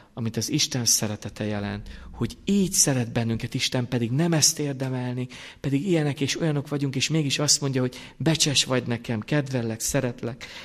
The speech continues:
Egyoldalúan felém nyújtja a szeretetét. És testvéreim, mondhatjátok, hogy túl sok már az érzésből, de értsétek meg, hogy a hit nincs érzés nélkül,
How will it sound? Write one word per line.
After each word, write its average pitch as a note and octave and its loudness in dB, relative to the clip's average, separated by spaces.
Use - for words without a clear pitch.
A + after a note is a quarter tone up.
Egyoldalúan C#3+ 6
felém D3 4
nyújtja B2+ 0
a A2+ -4
szeretetét. A#2+ 0
És - 2
testvéreim, C#3+ 4
mondhatjátok, D#3 2
hogy D3+ 0
túl F#3 2
sok - 4
már D3+ 6
az C#3+ 2
érzésből, D3+ 2
de D3+ 0
értsétek E3 4
meg, C#3+ -2
hogy C#3+ 0
a C#3+ 2
hit D#3 2
nincs F3+ 0
érzés A2+ 2
nélkül, G#2+ -4